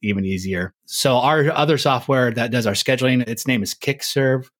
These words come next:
and it has a easy button, recurring service if you want it monthly or every six months, if you want it weekly, however that works for your company.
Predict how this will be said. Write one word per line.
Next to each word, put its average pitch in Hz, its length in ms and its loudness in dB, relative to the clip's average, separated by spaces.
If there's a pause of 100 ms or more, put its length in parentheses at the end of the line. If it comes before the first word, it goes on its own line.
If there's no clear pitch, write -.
and 117 280 0
it 147 220 0
has 135 200 0
a 110 280 0
easy 127 220 2
button, 123 520 0
recurring 139 460 2
service 123 680 0
if - 60 -16
you 117 60 0
want 113 120 2
it 104 80 -2
monthly 123 520 2
or 110 120 2
every 101 140 0
six - 260 -4
months, 127 400 0
if 104 160 -8
you 110 80 -2
want 110 100 0
it 95 60 -8
weekly, 127 340 0
however 120 340 0
that 113 180 -2
works 120 340 0
for 107 180 -4
your 120 240 0
company. 127 540 0